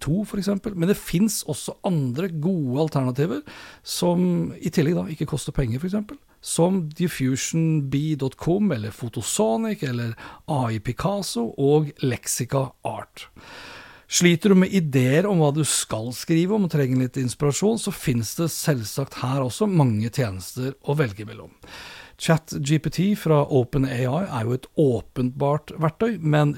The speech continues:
Jasper dot A I eller Longshot dot A I eller Konto dot A I og Peppertype dot A I er alle sammen gode alternativer. Noen mer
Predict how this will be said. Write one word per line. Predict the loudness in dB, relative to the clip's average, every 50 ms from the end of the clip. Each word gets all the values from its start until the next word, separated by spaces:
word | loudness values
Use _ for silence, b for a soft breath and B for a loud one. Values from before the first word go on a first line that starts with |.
| -2 -4
Jasper | -2 0 0 0 -2 -2 -2 -2 0 2
dot | 2 2 2 0 -2 0
A | 0 2
I | 2 2 2 0 0 0 -2
eller | -2 -4 -6 -8 -8 -6 -2
Longshot | 2 2 2 2 2 0 0 -2 -2 -2 -2 -2
dot | 0 0 0 0 0
A | -2 0
I | 0 0 -2 -2 -2 -2
eller | -2 -4 -4
Konto | -4 -2 0 2 2 2 2 2 2 4
dot | 4 2 2 2
A | -2 0 0 -2 -4 -4 -4
I | -2 -2 0 0 -2 -2 -4 -6 B B B B B B B B
og | 2 2 4 6 6
Peppertype | 6 6 4 0 -2 0 2 2 2 2 -2 -6 -10 -6
dot | -4 0 0 0 0 0 -4 -2
A | 0 2
I | 2 2 2 0 -2 -4
er | -10 -14 -20 -20 -20 -20 -12 _ 2 2 2 4
alle | 4 2 4 2 0 0
sammen | 0 0 0 0 0 -2
gode | 0 -2 -2 -2 -2 -2 -4 -4 -4 -6 -8 -8
alternativer. | -8 -8 -6 -6 -8 -8 -10 -12 -14 -16 -16 -18 -18 -20 -20 -20 _ _ _ _ 0 2
Noen | 2 4 4 2 0 -2
mer | -2 0 0 0 0